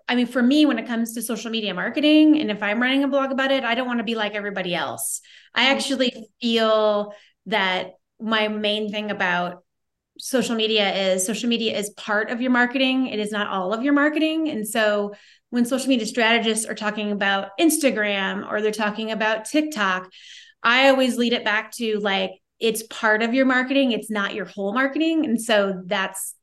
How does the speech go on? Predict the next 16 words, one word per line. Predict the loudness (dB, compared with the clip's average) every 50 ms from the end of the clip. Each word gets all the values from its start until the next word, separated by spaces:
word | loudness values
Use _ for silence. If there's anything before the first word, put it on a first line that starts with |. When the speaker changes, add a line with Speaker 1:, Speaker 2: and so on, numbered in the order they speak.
| -20 -8 _
Speaker 1:
you | 4 6 6
also | 6 6 4 2 2 2
want, | 2 0 0 0
you | -2 -2
just | -2 -2 -2 0
wanna | 0 2 2 0 0
have | 0 0 0 0
your | 0 0
opinion | 0 -2 -2 -2 0 2 2 2
about | 0 0 -2 -4 -4 -4 -6
it. | -8 -8 -12 -16 _ -20 -20 -20 _ _ _ _ _ _
And | 2 4 4 4
I | 4 4
think | 4 4 2 2 0 -6 -4
people | -2 -2 0 2 2 2 2 2 2 0 0 -2 -2 -4 -6 -8 -10
like | -8 -4 -2 0 2 2 2 0 -2